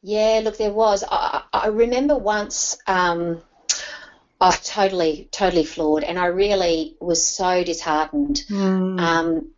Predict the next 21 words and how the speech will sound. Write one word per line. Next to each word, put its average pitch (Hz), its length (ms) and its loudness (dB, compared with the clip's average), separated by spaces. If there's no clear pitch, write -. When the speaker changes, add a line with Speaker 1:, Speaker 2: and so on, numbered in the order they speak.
Speaker 1:
there 202 240 0
was 202 180 2
a, 185 420 0
a 196 120 4
service 262 520 0
that 202 120 0
emerged 175 640 0
that 175 380 0
was, 170 760 0
I, 175 60 2
I 190 40 2
didn't, 185 420 -4
I 175 180 4
didn't 170 240 -8
know 190 220 0
it 196 380 0
had 185 180 -2
emerged. 175 720 -2
They 180 520 0
were, 170 800 0
um, 165 440 -2